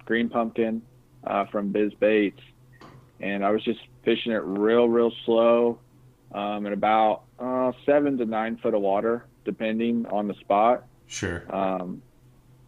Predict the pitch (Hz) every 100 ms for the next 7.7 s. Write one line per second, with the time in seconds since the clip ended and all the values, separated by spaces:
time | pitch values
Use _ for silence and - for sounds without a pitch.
0 | - _ _ _ - - 104 107 101 98
1 | 95 92 90 82 101 117 - 98 104 113
2 | 98 85 95 98 95 - - 104 104 98
3 | 98 - 98 107 113 107 101 - _ _
4 | - - - 113 110 - 113 113 110 110
5 | 101 98 - 98 - 104 104 - 107 110
6 | 104 104 104 - 104 107 107 104 - _
7 | _ - _ - 104 113 110